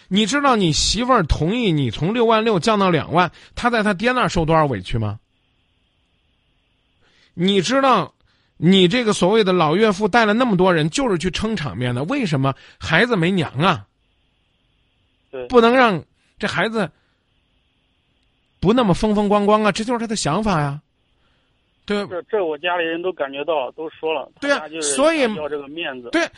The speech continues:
Speaker 1: 所以你先替你岳父考虑，先去跟他沟通，他所有说的东西，我刚讲了一句话，你都先说好的，然后再一点儿一点儿的沟通，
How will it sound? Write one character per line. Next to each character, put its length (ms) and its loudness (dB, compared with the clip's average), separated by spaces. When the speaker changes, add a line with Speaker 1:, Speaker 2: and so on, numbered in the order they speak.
Speaker 1:
所 280 0
以 120 -2
你 200 0
先 680 -2
替 300 -2
你 160 2
岳 180 2
父 160 -2
考 220 -4
虑， 180 -6
先 360 2
去 200 -2
跟 200 2
他 120 4
沟 200 0
通， 200 -6
他 120 -6
所 400 2
有 160 0
说 160 0
的 120 -2
东 180 2
西， 160 0
我 160 0
刚 260 0
讲 200 -4
了 80 -2
一 40 -2
句 80 -2
话， 140 2
你 160 0
都 240 4
先 260 4
说 160 2
好 240 -6
的， 200 -16
然 220 2
后 120 2
再 140 2
一 180 -4
点 140 2
儿 80 -2
一 60 0
点 100 2
儿 40 -4
的 40 -4
沟 220 2
通， 260 -2